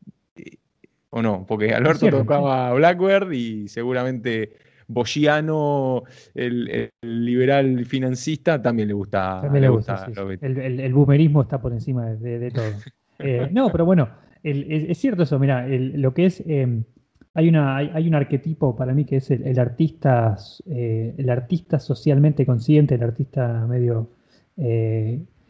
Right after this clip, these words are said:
Speaker 2: que se desgarra las vestiduras o se rasga las vestiduras por la justicia social, que es, por ejemplo, Percy Shelley,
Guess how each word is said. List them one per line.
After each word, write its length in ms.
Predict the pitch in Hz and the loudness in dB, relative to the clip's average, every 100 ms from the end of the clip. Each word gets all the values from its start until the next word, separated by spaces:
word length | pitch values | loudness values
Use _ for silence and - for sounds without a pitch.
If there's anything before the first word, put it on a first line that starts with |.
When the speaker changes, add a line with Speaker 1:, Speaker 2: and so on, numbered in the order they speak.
| _ | _
Speaker 2:
que 440 | - 123 117 113 143 | 0 2 4 0 -4
se 180 | - 139 | 0 2
desgarra 480 | 117 131 131 131 151 | 6 6 6 4 0
las 140 | 135 113 | -2 -2
vestiduras 720 | 117 131 131 135 110 - _ _ _ _ - | -2 2 4 4 0 -8 _ _ _ _ -8
o 100 | 127 | -4
se 140 | 131 | -2
rasga 200 | 120 143 | 2 4
las 100 | 131 | 6
vestiduras 360 | 127 139 143 123 | 4 6 6 6
por 140 | 127 | 2
la 100 | 120 | 0
justicia 320 | 117 127 127 | 0 0 2
social, 480 | 120 120 135 127 135 - _ _ | 2 4 4 4 0 -10 _ _
que 140 | - 139 | 0 0
es, 240 | 139 - - - | 0 -4 -18 -4
por 120 | - | 0
ejemplo, 340 | 117 139 139 131 - - | 2 4 4 0 -4 -2
Percy 200 | 117 117 | 0 4
Shelley, 440 | 151 143 139 - | 6 6 4 -2